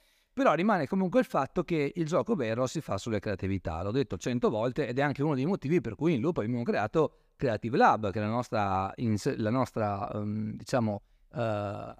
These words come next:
newsletter settimanale in cui parliamo di creatività, perché il gioco fondamentalmente si-, è tutto lì.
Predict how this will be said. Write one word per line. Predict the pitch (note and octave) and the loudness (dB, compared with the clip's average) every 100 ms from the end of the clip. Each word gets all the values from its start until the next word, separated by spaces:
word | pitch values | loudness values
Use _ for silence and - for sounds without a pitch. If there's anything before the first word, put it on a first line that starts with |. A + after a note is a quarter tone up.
| A2+ | -6
newsletter | B2+ F3+ E3 E3 B2 | 2 2 4 2 0
settimanale | - D3+ A#3 B3 G2+ G#2 | -4 0 2 2 2 0
in | A2+ | 0
cui | G#2 G2+ | 0 -2
parliamo | B2 G#2 F#2 F2 | 0 0 0 0
di | F#2 | -2
creatività, | F2 F2 - F#2 F2+ E2+ | -2 -4 -2 -2 -4 -8
perché | - - G#3 | -6 -2 2
il | G#3 | 2
gioco | G2+ - B2+ | 2 -2 -4
fondamentalmente | - D#3 D#3+ C3+ D#2+ F2 E2+ G2 | 0 0 0 0 0 0 -2 -4
si-, | F#2 F#2+ F#2 | -4 -6 -6
è | D#2+ | -8
tutto | - F2 E2 | -8 -4 -4
lì. | - | -6